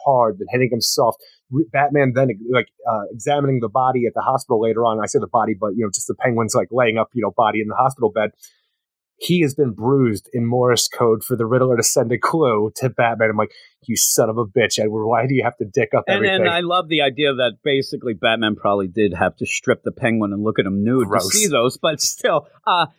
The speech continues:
Speaker 1: That's a joke and a riddle right there. The joke's on you, Batman.
Speaker 2: It plays off again, though. It's very similar in my mind of where Batman was beating up people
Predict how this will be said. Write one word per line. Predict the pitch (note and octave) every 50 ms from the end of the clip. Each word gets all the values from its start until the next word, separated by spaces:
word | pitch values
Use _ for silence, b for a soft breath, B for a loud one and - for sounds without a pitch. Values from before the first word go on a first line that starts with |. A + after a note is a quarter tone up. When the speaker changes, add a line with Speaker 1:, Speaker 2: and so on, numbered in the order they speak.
| _ -
Speaker 1:
That's | - D#3 C3 D#3+
a | C#3+
joke | A#2+ - D3 D3+ C#3 C#3 C#3
and | C#3+ C3 A#2+
a | B2
riddle | A#2 A#2 A#2 A#2 A2+ A2+
right | A2+ A2 A2 G#2+ -
there. | B2+ A2 A2 A2 - - -
The | C#3+
joke's | C#3 - F3 D3+ C#3 - -
on | C3+ A#2 A#2+
you, | A#2+ A#2+ A2+
Batman. | B2 A2+ G#2+ A3 A2+ A2 A2
Speaker 2:
It | A2+
plays | B3 B3+ C4+ B3 G3 -
off | A3 G3+ G3 F3+ -
again, | E3 C3+ - D3+ C#3 C3+ C3+
though. | C3+ C3 B2+ B2+ B2+
It's | B2+ - -
very | D#3 E3+ F3+ F3 E3 D3
similar | - - - D3 C#3 B2+ A#2+ A#2
in | A2+ A2+
my | A2+ A#2 A#2 A2+
mind | A2+ A2 A2+ A2 G#2+ G#2
of | A2 G2+ F2+
where | G#2+ A2 G#2
Batman | E2 C#3 C#3 C#3+ D3+ - C#3 B2+ A#2+
was | A#2 A#2 G#2
beating | F#2+ - C3 B2+ B2+ A2+ A#2+ A2+ G#2+
up | A2 A#2+ - - _
people | - C#3 C3+ - - C3 B2+ A#2 -